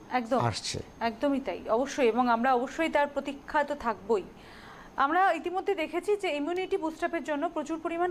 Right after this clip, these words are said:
Speaker 1: খাবারের কথা বলা হয়েছে। কোন কোন খাবারগুলি আমাদের পক্ষে সুবিধা, এই বিষয়ে, আহ,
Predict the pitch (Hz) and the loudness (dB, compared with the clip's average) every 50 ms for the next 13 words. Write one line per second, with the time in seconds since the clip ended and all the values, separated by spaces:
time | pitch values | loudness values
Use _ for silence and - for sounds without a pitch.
0 | 359 - - - 254 240 254 254 302 302 - 262 233 233 - 311 254 208 190 185 | -2 -4 -2 2 2 4 4 2 0 -2 0 0 0 0 0 -2 0 0 0 -2
1 | 196 202 226 226 226 - 226 185 - - - - - - - - 294 311 311 320 | -2 0 0 0 0 -2 -4 -8 -8 -12 -18 -20 -20 -14 -2 2 2 2 4 4
2 | 392 392 381 381 - 285 262 269 285 285 254 240 294 349 381 302 262 262 247 302 | 2 2 2 2 2 2 4 4 4 2 0 0 2 4 4 4 4 2 0 -2
3 | 302 - - 269 277 - - - 359 392 381 - - - - - - - 339 339 | 0 0 0 0 0 -2 -2 0 2 2 0 -2 -8 -18 -18 -16 -4 0 2 4
4 | 349 359 349 302 240 220 226 - - - - - - - - - 302 349 339 339 | 6 6 4 4 4 2 2 2 -2 -6 -20 -20 -20 -4 0 2 4 4 4 2
5 | 311 320 - 392 370 403 466 523 466 143 120 - - | 2 2 2 4 4 4 4 4 2 2 0 -2 -2